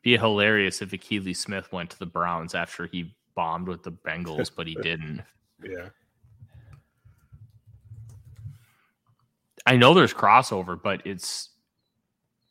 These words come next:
Speaker 1: you don't get a ton of that kind of crossover in the, in divisions sometimes.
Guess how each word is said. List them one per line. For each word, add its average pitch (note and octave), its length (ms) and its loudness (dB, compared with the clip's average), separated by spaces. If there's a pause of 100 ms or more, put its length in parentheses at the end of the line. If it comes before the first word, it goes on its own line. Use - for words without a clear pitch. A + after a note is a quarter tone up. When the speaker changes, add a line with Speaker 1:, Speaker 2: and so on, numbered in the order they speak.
(200)
Speaker 1:
you C3 140 -2
don't F#3 180 4
get C#3+ 160 6
a B2 80 6
ton A2+ 720 -2
of F2 540 -2 (120)
that F#2+ 180 -6
kind G2+ 160 -6
of G2 60 -10
crossover F#2 680 -4
in F2+ 440 -10
the, E2+ 360 -10 (840)
in A#2 240 4 (180)
divisions G#2+ 760 -4
sometimes. B2+ 880 -4